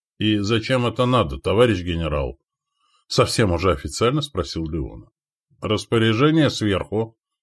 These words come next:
туманно пояснил тот. "Больше ничего сказать не могу. По возвращении доложитесь, как положено, и будете готовить взлёт". "Всё понятно, товарищ генерал", чётко доложил Леонов. "Разрешите выполнять, товарищ генерал?"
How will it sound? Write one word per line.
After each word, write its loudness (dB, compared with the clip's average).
туманно -2
пояснил -6
тот. -8
"Больше 2
ничего -2
сказать -2
не -4
могу. -8
По 8
возвращении 4
доложитесь, 4
как -2
положено, 2
и 4
будете -2
готовить 0
взлёт". -8
"Всё -6
понятно, -4
товарищ -2
генерал", 2
чётко 4
доложил 6
Леонов. 4
"Разрешите 4
выполнять, 4
товарищ 4
генерал?" 2